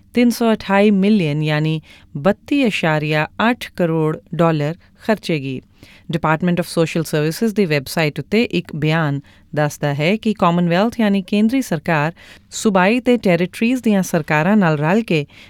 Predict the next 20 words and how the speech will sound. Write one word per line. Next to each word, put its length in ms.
ਦੋ 140
ਹਜ਼ਾਰ 420
ਅੱਠ 180
ਵਿੱਚ 120
ਸ਼ੁਰੂ 280
ਕੀਤੇ 360
ਗਏ 260
ਔਰਤਾਂ 520
ਤੇ 360
ਉਹਨਾਂ 240
ਦੇ 140
ਬੱਚਿਆਂ 500
ਨੂੰ 220
ਘਰੇਲੂ 340
ਹਿੰਸਾ 380
ਤੋਂ 160
ਸੁਰੱਖਿਅਤ 560
ਰੱਖਣ 400
ਦੇ 220
ਇੱਕ 220